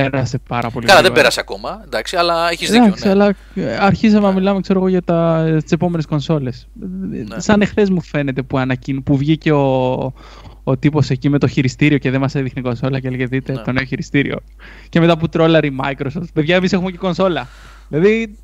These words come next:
Speaker 1: σαν χθες, σαν χθες. Και έχουν περάσει πόσο, πέντε χρόνια, τέσσερα;
Speaker 2: Ναι, ναι, ναι, ναι, ναι, πραγματικά πέρασε πολύ γρήγορα. Ε, Νίκο, αυτό που είπα προηγουμένως για το θα μας πούνε για νέες κονσόλες, δεν είπα ότι θα μα-, θα κυκλοφορήσουν.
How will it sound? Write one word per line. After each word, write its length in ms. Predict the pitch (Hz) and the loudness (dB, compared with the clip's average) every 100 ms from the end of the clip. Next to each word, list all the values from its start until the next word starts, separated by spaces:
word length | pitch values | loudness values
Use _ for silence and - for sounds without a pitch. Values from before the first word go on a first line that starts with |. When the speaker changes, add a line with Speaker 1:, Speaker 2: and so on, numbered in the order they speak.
| - | -14
Speaker 1:
σαν 280 | 190 247 277 | 0 2 2
χθες, 340 | - 269 226 | 2 2 2
σαν 160 | 214 214 | 0 -6
χθες. 380 | - 220 143 - - - | -4 -4 -4 -8 -20 -8
Και 100 | 214 | -4
έχουν 140 | 220 | -2
περάσει 260 | 208 226 262 | 0 -2 -2
πόσο, 220 | 240 - | -4 -4
πέντε 220 | - 151 | -6 -6
χρόνια, 440 | 131 131 151 143 - - - | -4 -4 -4 -6 -8 -18 -10
τέσσερα; 460 | - 120 147 135 - | -8 -4 -2 -2 -6
Speaker 2:
Ναι, 140 | 117 156 | -6 -4
ναι, 60 | |
ναι, 120 | 131 | -4
ναι, 100 | 120 | -6
ναι, 60 | 110 | -10
πραγματικά 480 | 107 107 107 - 110 | -12 -14 -16 -10 -10
πέρασε 280 | 113 110 - | -8 -10 -10
πολύ 200 | 107 107 | -12 -12
γρήγορα. 360 | 104 92 90 - | -12 -12 -14 -6
Ε, 280 | 113 110 110 | -2 0 -2
Νίκο, 580 | 117 147 226 190 117 - - | -4 -4 4 4 4 -2 -8
αυτό 320 | 95 104 - 180 | -6 -4 -6 -4
που 100 | 170 | -4
είπα 180 | 170 170 | -2 -4
προηγουμένως 680 | 147 110 113 139 147 - - | -4 -8 -10 -8 -8 -8 -10
για 380 | 101 104 101 95 | -6 -6 -6 -10
το 440 | 104 101 95 92 - | -12 -10 -10 -12 -12
θα 120 | 104 | -14
μας 220 | 101 101 | -12 -14
πούνε 200 | - 120 | -12 -14
για 140 | 113 107 | -12 -10
νέες 180 | 113 | -10
κονσόλες, 580 | - 104 - 107 117 - | -10 -12 -12 -8 -10 -10
δεν 140 | 104 135 | -10 -12
είπα 180 | 147 135 | -6 -6
ότι 100 | - | -4
θα 80 | 107 | -10
μα-, 140 | 101 | -12
θα 160 | - 110 | -14 -14
κυκλοφορήσουν. 840 | - - 104 107 101 98 110 123 | -14 -12 -12 -12 -14 -12 -14 -16